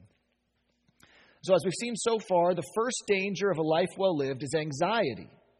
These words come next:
Anxiety is frightened by what it sees in the future. The second danger is frightened by what it might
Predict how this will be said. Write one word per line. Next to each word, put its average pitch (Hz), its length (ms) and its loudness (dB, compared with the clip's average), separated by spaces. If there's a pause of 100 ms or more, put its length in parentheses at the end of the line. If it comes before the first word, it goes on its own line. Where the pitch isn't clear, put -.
(360)
Anxiety 190 520 2
is 170 100 0 (160)
frightened 214 560 2 (300)
by 160 160 6
what 170 240 6
it - 80 2 (240)
sees 180 360 -4
in 156 60 -4
the 156 100 -6 (120)
future. 220 480 -6 (960)
The 175 80 0
second 254 640 -2
danger 139 520 -4
is 151 160 -6 (180)
frightened 196 440 2
by 170 140 4
what 160 200 2
it - 140 -4
might 156 340 -4